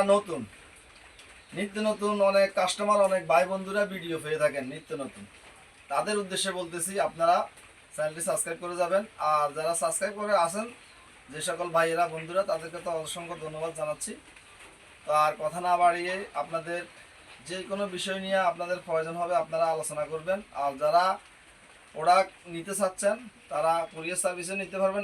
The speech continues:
এসে দেখেও নিতে পারবেন। আর অনেকে অযথা বিরক্ত করবেন না, অনেকে অযথা সকালবেলা বলতেছে নিব, কিন্তু দুপুরবেলা বলতেছে নিব না, খোঁজ খবর পাওয়া যায় না। তারা বিশেষ করে জ্বালা যন্ত্রণা করবেন না,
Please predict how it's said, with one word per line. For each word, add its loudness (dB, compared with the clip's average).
এসে -4
দেখেও -4
নিতে -6
পারবেন। -4
আর 0
অনেকে -4
অযথা 2
বিরক্ত -8
করবেন -6
না, -4
অনেকে -8
অযথা -4
সকালবেলা 0
বলতেছে -6
নিব, -4
কিন্তু -8
দুপুরবেলা 0
বলতেছে -6
নিব -10
না, -8
খোঁজ -8
খবর -2
পাওয়া 4
যায় -4
না। -10
তারা 4
বিশেষ -6
করে -4
জ্বালা 4
যন্ত্রণা -4
করবেন -6
না, 2